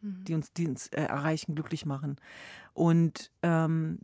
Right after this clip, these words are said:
Speaker 2: das empfinde ich wirklich als, als Lebensgeschenk. Also ich war jetzt zum Beispiel vor ein paar Wochen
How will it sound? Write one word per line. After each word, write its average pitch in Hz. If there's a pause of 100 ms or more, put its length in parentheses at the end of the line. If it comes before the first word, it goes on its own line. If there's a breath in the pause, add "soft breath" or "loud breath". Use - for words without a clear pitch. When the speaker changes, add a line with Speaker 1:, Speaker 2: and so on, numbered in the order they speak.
Speaker 2:
das 185
empfinde 208
ich -
wirklich 202
als, -
als -
Lebensgeschenk. 185
Also 147
ich 170
war 175
jetzt 175
zum 180
Beispiel 175
vor 175
ein 165
paar 165
Wochen 185